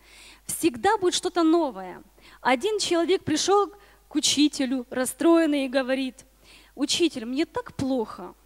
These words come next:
Жена не радует, дети лентяи, на работе одни проблемы". Тогда этот мудрый учитель посмотрел на этого мужчину, взял листик бумаги, что-то на нем написал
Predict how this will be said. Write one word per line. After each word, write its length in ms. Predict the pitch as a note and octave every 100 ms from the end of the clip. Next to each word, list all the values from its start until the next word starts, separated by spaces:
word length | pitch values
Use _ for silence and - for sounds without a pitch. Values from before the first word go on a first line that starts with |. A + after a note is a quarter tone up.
| _ _ _
Жена 400 | A#3 F4 A#4+ C5
не 120 | D#4+
радует, 680 | C4+ F#4 F#4+ F4 C4+ A#3 -
дети 400 | G#3+ G#3+ G#4+ G#4+
лентяи, 880 | E4 D#4+ D4 - E4+ F#4+ F4+ D4 C4+ - _ _
на 120 | A#3+
работе 480 | B3+ B3 F4+ G4+ C4+ -
одни 320 | A3+ A3+ A4
проблемы". 800 | A#4+ D#4+ A3 A#3 A3 G3 F#3 F3 - _ _ _ _ _
Тогда 320 | - A3+ A#3+ B3
этот 200 | A#3+ A#3
мудрый 340 | C4 A#3 A#3+
учитель 300 | A#3 B3+ B3
посмотрел 760 | - A#3 A#3+ G#3+ B3 F#4 G#4 G#4 - _
на 180 | C4+ C#4+
этого 240 | D4+ C#4
мужчину, 680 | C4+ C4+ - - C4+ A#3 A3 - _
взял 260 | - B3 A4
листик 360 | E4+ E4+ - A#3+
бумаги, 640 | B3 B3+ F#4 D#4 D#4+ D#4 - - _ _ _ _ _ _
что-то 260 | - G#4 E4+
на 100 | D4
нем 180 | C#4+
написал 580 | C#4 - A#3+ - F#4 G4